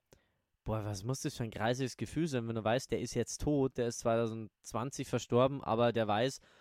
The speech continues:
ja, ich hab noch fünfundzwanzig Jahre.“ What the fuck, ist das creepy einfach. Ich, ich, et-, also, ich hab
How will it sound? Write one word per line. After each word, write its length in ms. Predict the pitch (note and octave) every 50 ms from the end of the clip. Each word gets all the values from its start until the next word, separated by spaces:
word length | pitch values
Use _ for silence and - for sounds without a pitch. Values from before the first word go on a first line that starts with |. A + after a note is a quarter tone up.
| _ _ -
ja, 140 | G2+ G#2 B2
ich 140 | C3+ G#2+ A2
hab 100 | G#2+ B2+
noch 160 | E3+ D3+ A2
fünfundzwanzig 500 | A#2 A#2 A2+ G#2 - A#2 A2 G2 G#2 G2+
Jahre.“ 360 | G#2 F#2 F#2 F#2+ F#2+ G2+ - _ _ _ _ _
What 260 | - F#2+ F#2+ B2+ E3+ - _ -
the 80 | - - G#2 G2+
fuck, 580 | - - - - - - B2 C#3+ D#3 - - - -
ist 200 | - B2+ - -
das 160 | A#2+ - -
creepy 500 | - - - - E3 G#3 - - C3+ A#2
einfach. 460 | - G#2+ G#2+ G#2+ - G2+ F#2+ F#2+ - _ _ _ _ _ _ -
Ich, 180 | B2 G#2 - -
ich, 200 | C3 A#2 - _
et-, 220 | - B2 - - -
also, 180 | C3 B2+ C3+ - - _ _ _ _ _ _ _ _ _ _ _ _ _
ich 140 | - - A3
hab 120 | B3 -